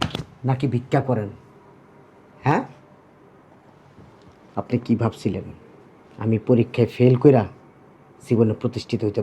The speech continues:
পারবো না? আমি, আমি জাফর একটা পুরা কোম্পানির মালিক, আমার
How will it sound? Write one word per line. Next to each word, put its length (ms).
পারবো 260
না? 60
আমি, 280
আমি 200
জাফর 460
একটা 140
পুরা 260
কোম্পানির 500
মালিক, 260
আমার 320